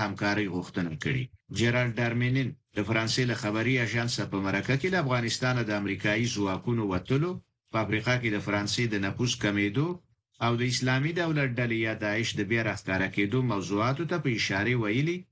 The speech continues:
چې په دغسې شرایطو کې د ترهګریزو ننګونو خطر د پام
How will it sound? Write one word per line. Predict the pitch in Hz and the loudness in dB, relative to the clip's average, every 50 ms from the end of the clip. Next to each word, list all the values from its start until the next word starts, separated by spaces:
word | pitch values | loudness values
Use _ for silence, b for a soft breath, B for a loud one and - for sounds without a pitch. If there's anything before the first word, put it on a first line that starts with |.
| _ _ _ - | _ _ _ -6
چې | - 131 120 | -6 -2 -2
په | 127 123 139 | 0 0 0
دغسې | 139 131 139 135 135 123 - | 0 0 0 0 0 0 0
شرایطو | 127 117 120 123 127 143 151 156 180 170 | 0 0 2 2 0 0 0 -2 -4 -2
کې | 180 175 | -2 0
د | 151 143 131 - | 0 0 0 0
ترهګریزو | 131 120 117 113 107 110 123 127 143 165 156 160 151 139 | 0 0 0 0 0 0 0 0 2 0 0 0 0 0
ننګونو | 127 120 117 110 113 117 127 131 131 113 - | 0 0 0 0 0 0 0 0 0 -2 -2
خطر | 107 104 - 127 123 120 104 | -4 -2 -2 0 0 0 0
د | 98 90 - | -2 -2 -2
پام | 107 101 98 | -2 0 0